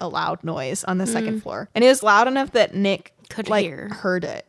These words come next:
Speaker 2: Hmm.
Speaker 1: and, like, ran down 'cause he thought she, like, fell over or something.
Speaker 2: Wow. That's
Speaker 1: So,
Speaker 2: scary.
Speaker 1: the next day, Nick and Katrina had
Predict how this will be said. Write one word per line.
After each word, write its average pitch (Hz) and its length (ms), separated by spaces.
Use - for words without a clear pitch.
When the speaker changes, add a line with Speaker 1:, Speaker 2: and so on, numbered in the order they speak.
Speaker 2:
Hmm. 214 220
Speaker 1:
and, 208 120
like, 196 140
ran 190 240
down 190 240
'cause 214 160
he 202 80
thought 180 240
she, - 100
like, 175 160
fell 170 300
over 175 280
or 226 100
something. - 360
Speaker 2:
Wow. 196 360
That's 214 180
Speaker 1:
So, 226 160
Speaker 2:
scary. 208 200
Speaker 1:
the 247 100
next - 400
day, 214 580
Nick 262 260
and 311 100
Katrina 233 600
had 190 340